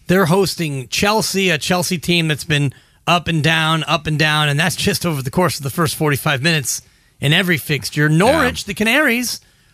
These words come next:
Speaker 1: hosting the Citizens. That's an interesting one because Man City,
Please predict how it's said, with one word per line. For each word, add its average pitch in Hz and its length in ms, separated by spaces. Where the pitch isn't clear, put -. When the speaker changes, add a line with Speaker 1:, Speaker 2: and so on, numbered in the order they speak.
Speaker 1:
hosting 190 680
the 151 160
Citizens. 156 840
That's 285 260
an 339 60
interesting 226 520
one 170 240
because 147 320
Man 233 260
City, 220 560